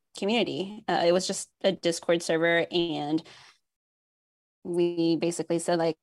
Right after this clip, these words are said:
"We're gonna host study sessions every week, and we're gonna try to finish the course." And we ended up finishing the course. Um, so that's when I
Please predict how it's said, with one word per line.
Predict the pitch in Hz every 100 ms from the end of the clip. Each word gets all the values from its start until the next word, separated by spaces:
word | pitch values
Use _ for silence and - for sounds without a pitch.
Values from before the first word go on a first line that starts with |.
| _
"We're | 175 175
gonna | 175 180
host | 185 175 180 - - - _ _
study | - 185 196
sessions | 220 160 - 131 156 -
every | 131 143
week, | 135 143 - -
and | 160 147 147 - 143 -
we're | 151 147
gonna | 151 135
try | 156 165
to | 147 160
finish | 170 160 160 170
the | -
course." | - 220 170 - 165
And | 151 151 151 - - _ _ _ _ _ -
we | 160 156 160
ended | 165 170
up | 165
finishing | - 170 - 180
the | 180
course. | 180 185 - - - _ -
Um, | - 113 113 -
so | - 165
that's | 165 - - -
when | 190 170
I | 165 160 156